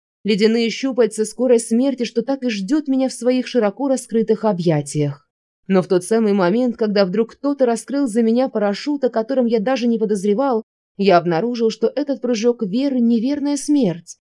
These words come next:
а моё второе – рождение. И вот я уже лавирую над землёй, любуясь водами чистого озера, что скрывалось за туманами фьорда.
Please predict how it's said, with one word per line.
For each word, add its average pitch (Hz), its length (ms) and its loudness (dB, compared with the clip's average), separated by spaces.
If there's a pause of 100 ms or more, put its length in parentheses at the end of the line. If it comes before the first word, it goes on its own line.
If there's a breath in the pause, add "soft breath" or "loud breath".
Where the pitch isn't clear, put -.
(160)
а 180 80 -2
моё 160 260 4
второе – 180 480 -2
рождение. 180 880 0 (340)
И 202 140 2
вот 294 260 -6
я 208 260 0
уже 202 220 0
лавирую 262 500 0
над 247 160 2
землёй, 247 420 2
любуясь 247 580 -2
водами 226 420 0
чистого 196 500 -2
озера, 247 440 -2
что 214 180 -6
скрывалось 190 520 0
за 180 120 -4
туманами 170 500 0
фьорда. 143 680 -2